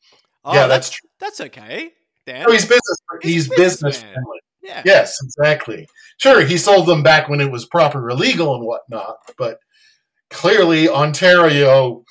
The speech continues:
Speaker 2: can't get rid of their dealer just yet since they reelected him. But yeah, poor turnout, and the new Liberal leader, who only had a few seats, was very uninspiring. And I think the N D P leader,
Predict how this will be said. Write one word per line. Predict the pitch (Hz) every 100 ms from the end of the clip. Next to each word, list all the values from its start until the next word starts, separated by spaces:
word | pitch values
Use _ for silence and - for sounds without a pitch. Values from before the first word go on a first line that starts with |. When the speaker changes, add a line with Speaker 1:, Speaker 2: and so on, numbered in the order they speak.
| _ _ _
Speaker 2:
can't | - 165 107
get | 160 147
rid | 151
of | 143
their | 143 131
dealer | 143 143 139
just | 131 135 -
yet | 123 165 143 120 -
since | 120 113
they | 117
reelected | 120 117 120 - _ -
him. | 98 _
But | 135 117 - _ _ _
yeah, | 156 135 - _ _ _
poor | - 202 220
turnout, | 214 185 180 175 170 165 - - -
and | 143 143 143 143 107 _ _ _ _ -
the | 123
new | 135 196
Liberal | 190 180 180
leader, | 165 165 165 165 165 156
who | 139
only | 143 123
had | 120
a |
few | 117 160 151
seats, | - 139 135 - 127
was | 120 110 - _ _ _ _
very | 131 160 156 143
uninspiring. | 127 127 123 - 123 123 123 123 123 123
And | 117
I | 120
think | 139 143
the | 131 123 117 117 _
N | 135 139
D | 131
P | 127 202
leader, | 175 160 156 147 147 147 139